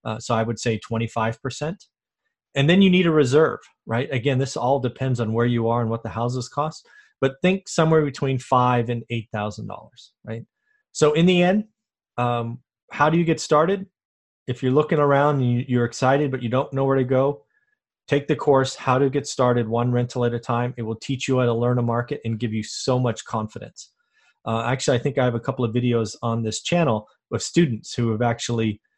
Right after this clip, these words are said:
uh, done that. I think that there's a playlist called Student Reviews, so take a look. And then what you need to do is you need to have down payment money and you need to have reserves. Don't forget about reserves. Reserves are very, very important. So I hope that makes sense.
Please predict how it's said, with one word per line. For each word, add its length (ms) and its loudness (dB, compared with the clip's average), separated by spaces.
uh, 140 -2
done 320 0
that. 220 -2
I 80 -4
think 180 -4
that 160 -2
there's 220 0
a 80 -2
playlist 560 0
called 240 -4
Student 420 -2
Reviews, 500 -4
so 120 -8
take 200 -4
a 60 -2
look. 180 -8
And 120 4
then 380 6
what 160 4
you 80 2
need 180 2
to 80 -4
do 160 6
is 140 4
you 60 2
need 160 2
to 60 2
have 220 0
down 180 4
payment 300 0
money 420 2
and 80 2
you 80 4
need 180 4
to 60 0
have 160 0
reserves. 680 -4
Don't 320 4
forget 260 4
about 320 2
reserves. 540 -2
Reserves 480 0
are 100 -4
very, 300 0
very 260 -6
important. 400 -10
So 180 4
I 80 4
hope 160 2
that 120 6
makes 220 2
sense. 540 -2